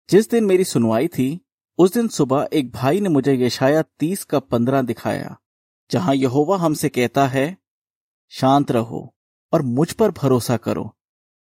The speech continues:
तब तुम्हें हिम्मत मिलेगी।' इस आयत के बारे में सोचने से मुझे बहुत हिम्मत मिली।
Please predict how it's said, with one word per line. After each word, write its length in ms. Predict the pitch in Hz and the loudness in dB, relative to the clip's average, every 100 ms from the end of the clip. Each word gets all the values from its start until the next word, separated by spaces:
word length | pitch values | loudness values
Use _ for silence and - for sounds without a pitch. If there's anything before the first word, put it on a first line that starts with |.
| - | 0
तब 160 | 170 185 | 0 2
तुम्हें 320 | 175 143 151 156 | 0 2 0 -2
हिम्मत 420 | - 135 147 143 120 | 0 0 2 0 -4
मिलेगी।' 480 | 107 85 - - _ _ _ _ _ _ _ _ | -6 -8 -12 -18 _ _ _ _ _ _ _ _
इस 180 | - 175 - | -4 -4 -2
आयत 280 | 117 139 170 - | 2 2 2 -2
के 120 | 131 | 0
बारे 300 | 113 120 143 | 2 2 2
में 140 | 151 | 0
सोचने 540 | 135 - 131 - 160 160 | -2 0 0 0 -4 -2
से 260 | 131 147 - _ _ _ | -2 -4 -6 _ _ _
मुझे 200 | 156 180 | -2 0
बहुत 500 | 147 - 127 196 - | 0 -2 0 0 0
हिम्मत 260 | 143 123 127 | 0 2 0
मिली। 360 | - 117 104 - | -2 -10 -10 -18